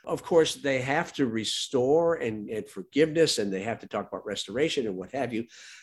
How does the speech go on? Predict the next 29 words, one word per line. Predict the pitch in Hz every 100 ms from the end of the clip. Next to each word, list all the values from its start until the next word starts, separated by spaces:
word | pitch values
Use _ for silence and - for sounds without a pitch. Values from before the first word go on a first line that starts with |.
| -
But | 107
as | 104 -
far | - 147 156 190 190
as | 143 127 -
relationships | 104 98 131 147 - - -
concerned, | 156 147 - 104 95 - _ _ _ _
that's | - 101 143 -
behind | 156 123 - 135 147 151 143 _
Paul | - - - - -
now. | - - _ _ _ _ _ _
Wow, | - 110 101 80
what | - 98 151 165
an | 104
example | 92 - 110 120 135 98 95 _ _ _ _ _
for | - 92 110
us | 117 123
to | -
have | 123 127 98 92 - _ _ _
what | 87 -
the |
life | 82 101 135 139
of | 156
Christ | - 127 127 -
looks | 104 123 -
like | 90 90
when | - 92
someone | - - 117 117 92 80 71 73 _ _ _
offends | - - 87 73 -
us. | - - -